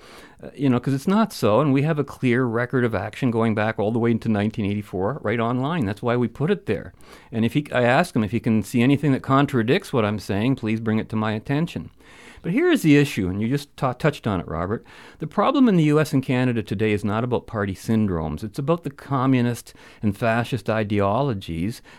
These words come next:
that the current crop of parties are all imposing on the rest of everybody. Ideologies that are generally no different than the ideologies of most politically incorrect independents. That's the joke.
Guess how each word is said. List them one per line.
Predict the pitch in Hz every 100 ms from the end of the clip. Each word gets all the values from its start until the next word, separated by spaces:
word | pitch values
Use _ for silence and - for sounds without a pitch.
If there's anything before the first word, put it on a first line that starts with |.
| -
that | 147
the | 160
current | - 165 165
crop | 165 139 127
of | 165 -
parties | 123 120 131
are | 139 135
all | 120 131
imposing | 143 143 123 120 131 123
on | 127
the | 135
rest | 143 196 -
of | 156
everybody. | 113 95 90 92 78 - - - - -
Ideologies | 233 202 190 175 233 156 131 139
that | 151
are |
generally | 135 135 170 185 131
no | 123 156
different | 208 156 233 - 131
than | 143
the | 135 139
ideologies | 143 156 135 131 185 135 127
of | 135 139
most | 139 160
politically | - 143 156 156 151 143
incorrect | 147 151 151 147 151 -
independents. | 170 165 - 196 202 226 117 -
That's | 151 202
the | 135
joke. | 117 117 156 120 -